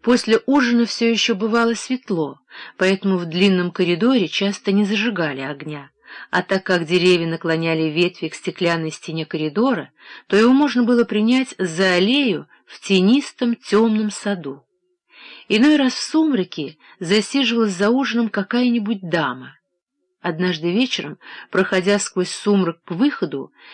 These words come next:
я разглядел прелестную принцессу Люксембургскую. Она сидела, окруженная незнакомыми мне людьми.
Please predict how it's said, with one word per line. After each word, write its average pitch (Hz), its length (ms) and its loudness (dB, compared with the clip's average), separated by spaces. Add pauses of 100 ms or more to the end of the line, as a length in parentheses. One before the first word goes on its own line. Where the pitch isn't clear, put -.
(120)
я 240 180 2
разглядел 240 540 0
прелестную 226 720 2
принцессу 208 760 -2
Люксембургскую. 202 1160 -2 (580)
Она 185 140 2
сидела, 208 560 0
окруженная 175 920 -2
незнакомыми 185 840 -2
мне 185 240 0
людьми. 160 540 -8